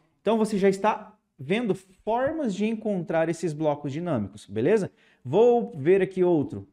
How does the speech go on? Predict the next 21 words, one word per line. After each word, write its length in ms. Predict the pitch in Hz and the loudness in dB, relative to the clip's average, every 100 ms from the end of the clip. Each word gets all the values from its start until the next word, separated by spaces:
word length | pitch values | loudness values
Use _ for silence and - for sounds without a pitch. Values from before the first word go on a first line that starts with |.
| - | -6
inglês 420 | 175 180 180 147 | 0 4 4 4
agora. 340 | 151 139 117 | 2 4 4
Vou 100 | 110 | 2
pesquisar 440 | 117 143 - 143 143 | -4 -8 -2 2 2
por 280 | 143 147 135 | 4 4 4
Dynamic 960 | 139 156 143 127 143 208 - 269 - _ _ _ _ _ _ _ _ _ _ _ _ _ _ _ _ _ _ _ _ _ _ _ _ | 4 2 0 0 0 -4 -6 -10 -12 _ _ _ _ _ _ _ _ _ _ _ _ _ _ _ _ _ _ _ _ _ _ _ _
Component. 920 | 156 156 156 156 127 107 - - - _ _ _ _ - _ _ _ _ | -6 -6 -4 -2 -2 -2 -6 -18 -20 _ _ _ _ -20 _ _ _ _
Vou 80 | |
dar 140 | 117 117 | -6 -4
um 80 | 120 | -2
Enter. 460 | 135 156 220 220 - _ _ | -2 0 -2 -2 -16 _ _
Carro 280 | 143 151 170 | 2 2 2
dinâmico. 680 | 139 143 123 110 107 110 101 _ _ _ | 0 0 2 2 -2 -8 -14 _ _ _
Com 100 | 156 | -12
certeza 760 | 180 156 139 135 131 127 110 101 _ _ _ _ _ _ _ _ _ _ _ _ _ _ _ _ _ _ _ | -8 -8 -6 -4 -2 -2 -4 -6 _ _ _ _ _ _ _ _ _ _ _ _ _ _ _ _ _ _ _
não 180 | 113 120 | -6 -2
vai 120 | 117 | -2
ser 200 | 113 127 | -2 -2
bom 160 | 113 117 | -2 -4
esse 180 | 113 | -6
bloco. 440 | 156 143 143 156 | -4 0 0 -2